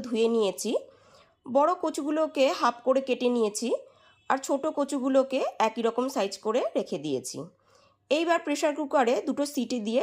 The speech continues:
সেদ্ধ করে নেব। সমস্ত কচুগুলো সেদ্ধ করে নেওয়ার জন্য একটা প্রেশার কুকারে বেশ অনেকটা পরিমাণ জল দিয়ে দিয়েছি, কচুগুলো যাতে ডুবে থাকে ঠিক ততটা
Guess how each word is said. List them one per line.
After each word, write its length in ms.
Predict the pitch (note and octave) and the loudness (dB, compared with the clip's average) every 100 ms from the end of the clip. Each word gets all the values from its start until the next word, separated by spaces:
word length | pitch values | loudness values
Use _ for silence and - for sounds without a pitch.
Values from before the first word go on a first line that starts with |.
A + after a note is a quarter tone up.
| C#5 | 0
সেদ্ধ 220 | C#4 F3+ A3 D3+ | -2 -2 -2 0
করে 140 | C3 B2 | 0 -2
নেব। 140 | B2+ G#2+ - _ _ _ _ _ _ _ _ _ _ _ _ _ _ _ _ _ _ _ | -6 -12 -16 _ _ _ _ _ _ _ _ _ _ _ _ _ _ _ _ _ _ _
সমস্ত 360 | D#4 D#4+ F#4 G4 G4+ | 4 6 6 2 2
কচুগুলো 380 | E4+ E4 D4 E4+ F4+ | 4 4 6 4 4
সেদ্ধ 200 | C#4 A3 C4 | 2 4 4
করে 140 | C#4 C#4 | 4 4
নেওয়ার 240 | C#4 C#4 B3 | 4 2 2
জন্য 220 | C4+ C4+ A3+ D4 - - | 0 2 0 -2 -2 -4
একটা 140 | - C4 | -2 -2
প্রেশার 280 | A#3+ - B3 | -2 0 0
কুকারে 380 | C4 C4 B3 A3 - - - - - | 0 0 2 0 -2 -8 -20 -18 -6
বেশ 120 | C4 D4 | -2 2
অনেকটা 260 | B3+ B3 C#4 C4+ | 2 2 -2 -2
পরিমাণ 320 | B3+ B3 B3 G4+ G4+ | -2 0 0 0 2
জল 140 | A3 A3 | 2 2
দিয়ে 120 | A3 G3+ | 0 0
দিয়েছি, 280 | G#3 G3 - - | 2 2 0 -2
কচুগুলো 340 | C#4+ B3+ A3 A#3+ | -2 -4 -2 -2
যাতে 140 | A#3 B3 | -2 -4
ডুবে 180 | G#3+ G#3+ G#3+ | 0 0 0
থাকে 240 | A3 G#3 C4+ - - - - - | -2 -2 -4 -4 -16 -20 -20 -8
ঠিক 100 | C4+ - | -4 0
ততটা 260 | A3+ A#3+ | 0 0